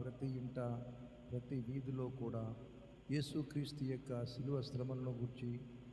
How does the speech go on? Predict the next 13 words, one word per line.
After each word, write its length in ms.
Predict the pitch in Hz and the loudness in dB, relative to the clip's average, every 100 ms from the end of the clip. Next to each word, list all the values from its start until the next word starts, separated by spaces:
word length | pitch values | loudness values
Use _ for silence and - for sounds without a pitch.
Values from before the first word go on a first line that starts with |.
| - - - 123 | -14 -16 -6 -2
రక్షణ 360 | 139 - 139 | 2 4 4
సువార్తను 600 | 131 147 135 135 135 131 | 4 4 4 4 4 2
గూర్చి 560 | 120 127 - - 120 139 - - - - - - - | 2 2 0 0 2 0 -4 -10 -12 -12 -14 -14 -6
ఎంతగానో 720 | 123 127 151 143 139 139 131 127 - | -2 0 2 2 4 2 2 0 -4
కష్టపడి 520 | 120 - 135 135 135 | -4 -4 -2 0 0
రాత్రింబగళ్ళు 920 | 127 127 135 120 120 120 117 113 117 | 0 0 0 0 2 2 2 4 2
సువార్తను 580 | 113 117 117 117 - 113 | 0 -2 -2 -2 -2 -2
ప్రకటించాం. 720 | 113 110 - 113 107 120 - - - - - - - | -2 -6 -2 -4 0 -2 -2 -4 -10 -10 -12 -14 -4
దేవుని 300 | 131 143 143 | 0 2 2
మహాకృప 680 | 135 120 139 135 123 127 - | 2 2 0 0 -2 0 2
చేత 360 | 123 123 117 110 - - - - - - - | 0 2 -2 -2 -6 -10 -14 -14 -16 -12 -4
మనమందరము 680 | 131 135 131 143 156 151 147 - | 0 2 2 2 4 4 2 4
కలిసి 600 | 139 151 - - 156 | 4 4 2 2 2